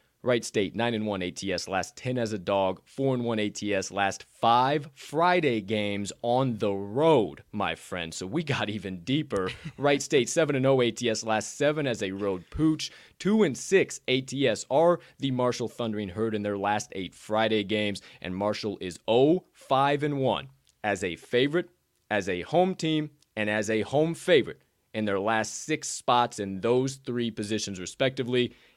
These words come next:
Speaker 1: Give me all of the Wright State. Son of a gun, they're another dog, some type of dog. I gotta get back to you guys on that one. But Wright State,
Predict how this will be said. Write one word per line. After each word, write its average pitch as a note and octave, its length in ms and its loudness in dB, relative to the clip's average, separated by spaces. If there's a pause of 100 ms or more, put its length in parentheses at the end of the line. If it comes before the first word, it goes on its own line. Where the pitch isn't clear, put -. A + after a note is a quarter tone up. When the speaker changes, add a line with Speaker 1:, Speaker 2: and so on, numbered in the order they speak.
Speaker 1:
Give G#2+ 220 0
me A2+ 220 -2 (100)
all A2 420 6 (200)
of G2+ 200 0
the G2+ 140 -4
Wright A2 480 0 (220)
State. A2 640 -2 (340)
Son B2 300 -6
of A2 80 -4
a A2 40 -2
gun, G#2+ 200 -2
they're G#2 100 -2
another G#2+ 220 -4
dog, G2+ 340 -2
some G#2+ 160 -10
type G#2+ 220 -6
of F#2+ 60 -10
dog. G2 260 0
I G2 80 -4
gotta G2 160 -2
get G2+ 160 -6
back G2+ 180 -2
to - 100 -14
you F#2 40 -10
guys G2 200 -2
on G2+ 120 -4
that F#2+ 160 -2
one. F#2+ 100 -6
But G2+ 120 -8
Wright B2+ 200 2
State, A#2 360 0